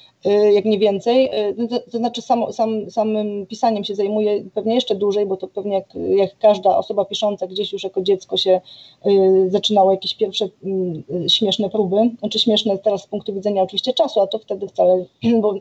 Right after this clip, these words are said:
<clears throat> dla mnie wtedy to była bardzo poważna rzecz. Oczywiście jak miałam dziewięć lat, pisałam według mnie bardzo ważne rzeczy. Ale tak na serio to, y, to tak, to, to, to jest dla mnie takie odkrycie z, z niedawna w zasadzie, że,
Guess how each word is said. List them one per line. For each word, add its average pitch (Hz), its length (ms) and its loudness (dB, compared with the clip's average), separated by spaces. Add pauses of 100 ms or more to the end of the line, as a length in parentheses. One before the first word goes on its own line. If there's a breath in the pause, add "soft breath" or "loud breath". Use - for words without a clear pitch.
(140)
<clears throat> 262 220 2
dla 247 120 4
mnie 254 120 -2
wtedy 220 240 -8
to 214 60 -14
była 208 140 0
bardzo 202 220 -4
poważna 214 380 -2
rzecz. - 200 0
Oczywiście - 380 -16
jak 185 80 -12
miałam 185 180 -8
dziewięć 180 280 -6
lat, 175 200 -4
pisałam 175 380 -10
według 180 200 -14
mnie 185 120 -4
bardzo 175 260 -4
ważne 180 240 -2
rzeczy. 190 300 0 (640 loud breath)
Ale 226 120 2
tak 214 140 0
na 233 120 2
serio 240 420 2
to, 214 600 2
y, 202 720 -4
to 254 100 -4
tak, - 240 0
to, 226 140 -2
to, 226 220 -2
to 240 100 -8
jest 220 120 -4
dla 233 80 0
mnie 240 100 -2
takie 233 200 -6
odkrycie 262 380 -6
z, - 320 -18
z 202 220 -14
niedawna 240 540 2
w 185 60 -4
zasadzie, 202 580 2
że, 214 540 4